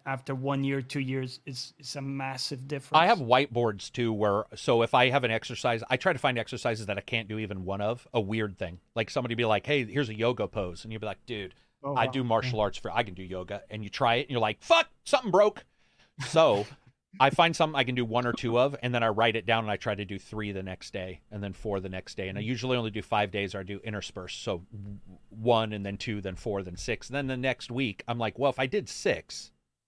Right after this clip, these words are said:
Speaker 2: if I did six, I can do seven or eight." Then that only makes sense. And until you start saying, like, "I'm gonna add five pounds on my bench," that'll just, at some point you'll explode, you'll break,
Speaker 1: Yeah.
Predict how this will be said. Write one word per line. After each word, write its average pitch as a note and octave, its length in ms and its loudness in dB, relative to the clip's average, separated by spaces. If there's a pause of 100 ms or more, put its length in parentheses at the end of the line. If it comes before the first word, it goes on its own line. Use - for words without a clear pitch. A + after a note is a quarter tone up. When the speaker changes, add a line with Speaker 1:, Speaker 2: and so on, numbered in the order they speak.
(160)
Speaker 2:
if D#3 120 -4
I C3+ 80 4
did - 260 2
six, - 540 -2 (120)
I D3 100 4
can C#3+ 160 0
do A2+ 280 2 (320)
seven A2 420 2 (220)
or A#2 160 4
eight." C#3 180 0
Then A2 180 -4 (200)
that C3 240 4
only B2+ 220 0
makes A2+ 260 -4
sense. G#2+ 500 -2
And C3+ 240 0
until E3+ 360 2
you C3 120 -4
start A#2+ 320 0
saying, A2+ 240 0
like, G2+ 180 0
"I'm A#2+ 60 -4
gonna A2 140 -2
add G2 200 0
five B2+ 340 2
pounds G2 260 -2
on F#2 60 -8
my F2+ 100 -4
bench," E2 340 -12 (220)
that'll D3 220 6
just, A2+ 260 -6 (220)
at C#3+ 100 2
some D#3 220 0
point C3+ 240 -4
you'll A2 140 0
explode, F#2 580 -2
you'll A2+ 120 0
break, A#2 220 2
Speaker 1:
Yeah. B2 100 -4